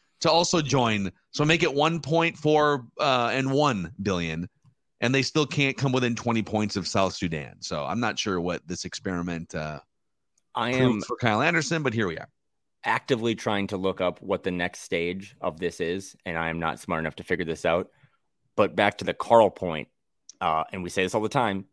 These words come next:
Speaker 2: as much as we are optimistic about some of these things, like, we know that mostly everyone on this team has a resume of an entry-level employee. They don't have a lot to show. Karl would be one of them in terms of playoff success. But, like, if he takes the Dominican Republic and beats a team like, I don't know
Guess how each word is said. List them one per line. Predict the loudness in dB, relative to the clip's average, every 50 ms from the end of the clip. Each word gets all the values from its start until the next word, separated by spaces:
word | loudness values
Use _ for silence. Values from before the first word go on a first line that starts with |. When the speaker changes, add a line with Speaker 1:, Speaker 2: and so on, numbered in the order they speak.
| _ _
Speaker 2:
as | -8 -6 -4
much | -4 -4 -4
as | -6 -6
we | -4 -4 -2
are | -2 -2 -2 0
optimistic | -2 -2 -2 -4 -4 -4 -4 -4 -4 -4 -2
about | -2 -2 -2
some | -2 -2 -2
of | -2
these | -2 -4 -4
things, | -4 -4 -4 -4 -2
like, | -4 -4 -4
we | -4 -4 -2
know | 0 0 2 2 2 2
that | 2 0 -2 -6 _ _ _ _ _ _
mostly | -8 -2 2 2 2 2 0 -2 -2
everyone | 0 0 0 0 0
on | -2 -2
this | -4 -6
team | -4 -4 -4 -2
has | -2 -2 -2 0
a | 0 0
resume | 0 0 0 0 -2 -2 -2 -2 -2 -2
of | 0 0 0 0 0 -4 -12 _ _ _ _ _ _ _ _
an | -6 -6 -4 -4
entry-level | -6 -6 -4 -4 -2 0 2 2 4 4 2 2 0 _ _ _ _ _ _ _ _ _ _ _
employee. | -8 -8 -6 -2 2 2 4 4 2 0
They | 0 -2 -4 -6 _
don't | -6 -4 -2 0
have | 0 2 2
a | 4
lot | 4 4 4 4 2 -2
to | -8 -10
show. | -4 -2 0 2 4 2 2 0 -4 _ _ _ _
Karl | -4 2 4 4 6 6 4
would | 2 0
be | -2 -2
one | -2 0 0
of | 0 0
them | 0 0 -2
in | -2 -4
terms | -4 -4 -4 -4
of | -6 -8
playoff | -4 -2 0 0 0 0
success. | -2 -6 -10 -6 -2 0 0 0 0 -2 -8 -20 _ _ _ _ _ _ _ _ _ _ -4
But, | -2 -2 0
like, | 0 -2 -2 -2 -4
if | -6 -4
he | -4 -6 -6
takes | -6 -6 -8 -8 -6 -6
the | -4 -4
Dominican | -2 -2 -2 -2 -4 -4 -4 -4 -4
Republic | -4 -6 -4 -2 -2 0 0 0 -2 -2
and | -4 -6 -8 -8 -10
beats | -10 -10 -8 -8 -8
a | -8
team | -8 -8 -8 -6 -4 -4 -4 -4 -4
like, | -4 -6 -8 -8 -6
I | -6 -4
don't | -4 -4
know | -4 -6 -8 -8 -10 -12